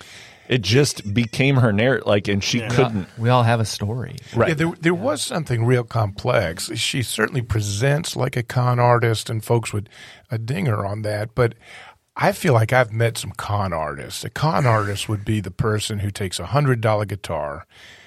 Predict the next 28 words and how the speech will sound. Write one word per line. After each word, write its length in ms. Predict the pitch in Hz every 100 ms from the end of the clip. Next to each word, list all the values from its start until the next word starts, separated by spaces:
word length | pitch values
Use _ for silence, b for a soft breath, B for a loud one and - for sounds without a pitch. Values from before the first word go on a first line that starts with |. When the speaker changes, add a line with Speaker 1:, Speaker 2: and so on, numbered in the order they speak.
| B B B _ _ -
Speaker 4:
tells 380 | 147 151 143
me 120 | 135 127
it's 140 | 113
a 80 | 87
thousand 600 | - - 131 135 110 110
dollar 240 | 101 98
guitar, 600 | 104 104 101 92 101 98 -
and 160 | 107 101
that 140 | 104
I 120 | 104
can 140 | 104 113
get 140 | 107
a 40 |
bargain 460 | 98 107 107 101 107
by 140 | 92
paying 340 | 95 - 104 101
him 200 | 101 95
five 360 | - 104 98
hundred 220 | 98 82 82
dollars. 640 | 80 69 65 60 - -
Speaker 1:
Right. 320 | 117 104 98 95 B B B B -
Speaker 4:
There 120 | 165
was 120 | 156
something 500 | - - 202 185 127
much 360 | 123 151 180 -
more 220 | 135 123
complex 1160 | 107 120 110 101 - - - 139 135 92 80 -
about 300 | 95 90